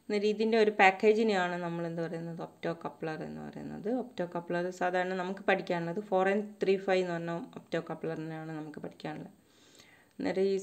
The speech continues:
സർക്യൂട്ട് വൺ, സർക്യൂട്ട് ടൂവിലേക്ക് കണക്ട് ചെയ്യാനെല്ലാം വേണ്ടിയിട്ട് നമുക്ക് അതിൻ്റെ അകത്ത്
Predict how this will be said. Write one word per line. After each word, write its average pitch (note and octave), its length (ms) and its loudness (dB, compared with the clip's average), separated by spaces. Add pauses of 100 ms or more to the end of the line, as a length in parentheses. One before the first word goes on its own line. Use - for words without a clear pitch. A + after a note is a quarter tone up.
സർക്യൂട്ട് F#3+ 440 0 (140)
വൺ, F#3 180 -2 (300)
സർക്യൂട്ട് F#3+ 420 -2 (120)
ടൂവിലേക്ക് F#3 600 0 (100)
കണക്ട് E3+ 320 -2
ചെയ്യാനെല്ലാം E3+ 600 -4
വേണ്ടിയിട്ട് E3+ 360 -6 (100)
നമുക്ക് E3+ 300 -6 (680)
അതിൻ്റെ F3+ 300 0
അകത്ത് F3 180 -2